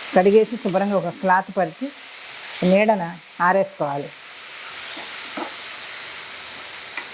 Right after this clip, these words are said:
కడవంతా గుమ్మడికాయ కత్తిపీటకు లోకు అంటారు. అలాగా కడవంత గోంగూర ఈ మూకుడికి లోకువ. ఎంత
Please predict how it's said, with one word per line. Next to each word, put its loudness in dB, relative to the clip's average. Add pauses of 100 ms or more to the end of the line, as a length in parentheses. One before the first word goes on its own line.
(640)
కడవంతా 8 (1300)
గుమ్మడికాయ 8 (120)
కత్తిపీటకు 4
లోకు 0
అంటారు. 0 (320)
అలాగా 6 (3250)
కడవంత 8 (140)
గోంగూర 8 (640)
ఈ 8 (140)
మూకుడికి 6
లోకువ. 4 (540)
ఎంత 4